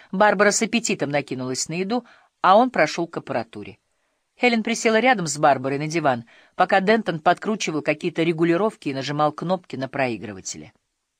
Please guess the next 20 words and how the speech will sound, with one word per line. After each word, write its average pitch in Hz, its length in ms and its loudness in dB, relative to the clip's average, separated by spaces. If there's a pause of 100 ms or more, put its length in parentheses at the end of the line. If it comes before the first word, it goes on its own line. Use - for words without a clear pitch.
(240)
«Послушайте-ка, - 680 -6 (340)
вот 185 240 -4
это». - 260 -8 (880)
Барбара 156 520 2 (160)
навострила 135 640 -6
уши, - 340 -12 (520)
пережевывая 147 480 -2
превосходно 143 560 -4
приготовленную 135 640 -8
Дентоном 127 400 -10
курятину, 117 600 -10 (400)
и, 180 60 -2
услышав 214 420 -2
мрачную 202 560 2
музыку 185 360 -2
в 180 60 -2
исполнении 175 640 0 (280)
деревянных 160 680 2
духовых 160 440 0
инструментов, 208 640 -2